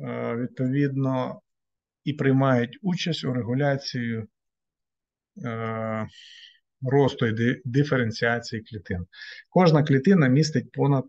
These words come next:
сто протоонкогенів. Клітинні онкогени — це гіперактиво-, е, активовані або змінені протоонкогени,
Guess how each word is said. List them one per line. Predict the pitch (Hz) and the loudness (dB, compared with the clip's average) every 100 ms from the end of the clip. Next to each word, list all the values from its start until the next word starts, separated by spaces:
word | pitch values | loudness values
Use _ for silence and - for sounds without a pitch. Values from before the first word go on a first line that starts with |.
| - | -12
сто | - - 135 135 147 - _ | -20 -4 0 2 0 -6 _
протоонкогенів. | 123 123 123 127 - 110 - 104 98 87 90 _ _ _ _ _ _ _ _ _ - _ _ _ | 0 0 0 -4 -4 -8 -4 -4 -4 -8 -10 _ _ _ _ _ _ _ _ _ -20 _ _ _
Клітинні | 131 143 147 180 170 143 | 2 2 4 6 6 6
онкогени — | 127 127 127 113 110 101 | 2 2 0 2 0 -4
це | 98 127 127 | -4 -4 -4
гіперактиво-, | 117 98 165 156 131 120 120 - 135 123 120 127 117 117 - | -8 -4 -4 0 -2 -2 -8 -6 -6 -4 -4 -4 -4 -8 -14
е, | 110 98 98 _ | -10 -10 -12 _
активовані | 123 113 - 127 135 117 110 104 110 | -12 -6 -2 2 4 4 2 -2 -4
або | 110 113 123 110 | -4 -2 0 0
змінені | 92 120 143 127 107 104 | 0 0 2 2 0 -4
протоонкогени, | 101 117 113 113 110 - 127 196 196 | -6 -8 -6 -6 -4 -4 0 4 2